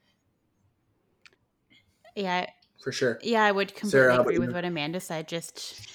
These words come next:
Speaker 1: um, usually having a hand placement, one under the calcaneus, under the heel, and then one at the, uh, on the top of the foot on the dorsal side, right at kind of that ankle joint, and just to really check through motion, kind of how, like Colby talked about before,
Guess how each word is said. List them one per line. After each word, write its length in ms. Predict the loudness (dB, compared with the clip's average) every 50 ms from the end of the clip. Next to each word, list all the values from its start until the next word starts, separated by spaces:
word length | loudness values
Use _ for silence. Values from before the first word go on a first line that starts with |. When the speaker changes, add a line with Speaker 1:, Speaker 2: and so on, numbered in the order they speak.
| -20 -20 -16 -8 -4
Speaker 1:
um, 320 | -2 0 0 0 0 -2
usually 340 | -4 -4 -4 -2 -2 -2 -2
having 300 | -2 -2 -4 -2 -2 -4
a 40 | -4
hand 280 | -2 -2 -2 -2 -4
placement, 420 | -6 -8 -10 -10 -8 -10 -10 -8 -4
one 160 | -4 -2 -2
under 200 | -2 -4 -4 -6
the 120 | -6 -6
calcaneus, 760 | -8 -6 -10 -10 -10 -8 -6 -6 -4 -4 -4 -6 -6 -6 -8
under 180 | -8 -8 -8 -8
the 120 | -10 -10
heel, 400 | -10 -8 -6 -6 -4 -4 -4 -4
and 100 | -4 -4
then 100 | -4 -2
one 160 | -2 -2 0
at 220 | -2 -2 -4 -6 -10
the, 340 | -8 -6 -6 -6 -8 -8 -12 -16 -20 -18 -18 -18 -14 -6 -4
uh, 420 | -4 -2 0 0 0 0 0 -2 -4 -4
on 160 | -2 -2 0
the 140 | -2 -2 -4
top 300 | -4 -2 -2 -2 -2 -2
of 60 | -4
the 80 | -6 -6
foot 240 | -6 -6 -6 -6
on 140 | -6 -6 -6
the 80 | -8 -8
dorsal 440 | -6 -6 -8 -8 -10 -10 -10 -10 -10
side, 440 | -6 -6 -4 -2 -2 -2 -4 -4 -4
right 140 | -4 -2 -2
at 240 | -2 -2 -4 -8 -10
kind 160 | -6 -4 -4
of 100 | -4 -4
that 240 | -4 -6 -6 -6 -6 -4
ankle 340 | -2 -2 -2 -2 -4 -6
joint, 380 | -6 -6 -6 -6 -4 -4 -4 -4
and 160 | -4 -4 -4
just 280 | -4 -4 -4 -6 -10 -12
to 80 | -12 -8
really 360 | -4 -4 -2 -2 -2 -4 -6 -10 -16 -18 -18 -20 _
check 320 | -8 0 0 0 0 0 -4
through 220 | -2 -2 0 0
motion, 560 | 0 0 -2 -2 -2 -4 -2 -2 -2 -2 -2
kind 200 | -4 -4 -4 -4
of 80 | -4 -4
how, 340 | -4 0 2 2 2 0 -2
like 180 | -4 -4 -6 -6
Colby 280 | -4 -6 -4 -4 -4
talked 260 | -6 -4 -6 -6 -6 -4
about 180 | -6 -6 -6
before, 540 | -8 -12 -8 -6 -4 -2 -2 -2 -2 -4